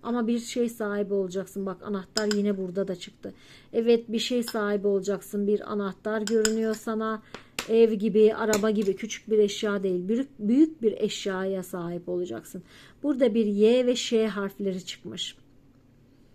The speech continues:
Hanenin içinde bir sürü laflar, sözler var.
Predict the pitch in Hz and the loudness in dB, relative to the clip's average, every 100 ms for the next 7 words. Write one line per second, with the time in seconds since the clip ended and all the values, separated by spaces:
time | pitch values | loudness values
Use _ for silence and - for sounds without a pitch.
0 | _ - - 214 233 262 285 240 - 208 | _ -20 -6 0 2 2 0 -2 -4 -2
1 | 220 226 - 196 202 196 202 196 190 196 | -2 -2 -2 0 0 -2 -4 -4 -4 -6
2 | 185 190 196 175 180 | -6 -4 -4 -6 -10